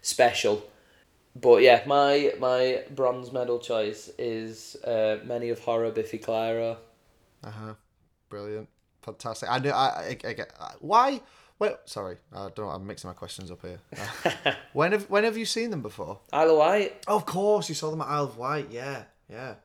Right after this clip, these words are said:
Speaker 2: Do, what, do, what did, how did they compare?
Speaker 1: Um, I th-, uh, I think since Isle of Wight, I know more songs, but also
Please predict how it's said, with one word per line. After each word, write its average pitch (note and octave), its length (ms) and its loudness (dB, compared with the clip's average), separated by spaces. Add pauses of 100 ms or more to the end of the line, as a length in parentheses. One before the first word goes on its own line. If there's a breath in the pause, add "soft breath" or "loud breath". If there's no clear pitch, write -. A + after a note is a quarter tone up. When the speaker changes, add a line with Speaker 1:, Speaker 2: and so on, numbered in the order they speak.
Speaker 2:
Do, C#3+ 80 -4
what, - 240 0
do, D#3+ 100 0
what D#3 220 -2
did, D#3+ 140 -10
how D3 180 -2
did E3 100 -6
they E3+ 80 -6
compare? D3+ 540 -4 (1080 soft breath)
Speaker 1:
Um, F3 320 8 (100)
I - 40 -6 (120)
th-, - 220 0
uh, E3 440 8
I - 40 -4
think - 680 -4 (1500)
since A3 380 -2
Isle G#3 180 4
of F3 80 0
Wight, E3 240 6
I G#2+ 80 2
know D3 260 2
more C#3+ 180 2
songs, A#2+ 600 -2 (260)
but C#3 100 2
also A#2+ 1120 6